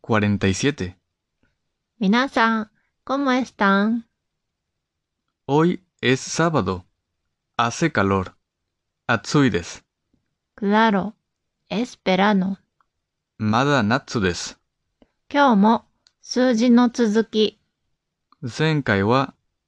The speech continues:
Speaker 1: cien kara quinientos made datta ne.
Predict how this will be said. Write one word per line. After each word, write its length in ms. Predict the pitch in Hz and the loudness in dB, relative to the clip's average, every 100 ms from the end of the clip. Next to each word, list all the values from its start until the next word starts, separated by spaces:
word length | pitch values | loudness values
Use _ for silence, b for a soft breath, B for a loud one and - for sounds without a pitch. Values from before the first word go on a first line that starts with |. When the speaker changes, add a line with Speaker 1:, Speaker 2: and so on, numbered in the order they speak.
| _ | _
Speaker 1:
cien 680 | _ - 143 143 113 95 98 | _ -2 2 2 2 -2 -6
kara 420 | - 104 123 175 - _ _ _ _ | -2 0 0 -2 -6 _ _ _ _
quinientos 800 | - 127 127 147 170 170 107 95 | -4 2 4 4 2 2 0 0
made 460 | 110 113 147 170 107 | 0 2 2 2 2
datta 380 | 98 104 - 92 | 2 -2 -2 -2
ne. 260 | 95 - | -2 -4